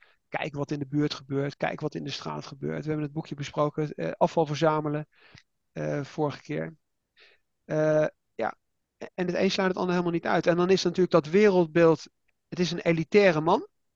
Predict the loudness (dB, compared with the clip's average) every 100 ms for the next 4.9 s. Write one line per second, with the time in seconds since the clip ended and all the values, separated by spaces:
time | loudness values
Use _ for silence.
0 | _ -8 -2 0 2 2 4 2 0 0
1 | 0 0 2 2 2 0 -2 -6 _ _
2 | _ _ _ _ _ _ _ 4 4 6
3 | 4 4 4 2 2 4 6 4 2 0
4 | -4 -2 0 0 0 -2 -2 -2 -10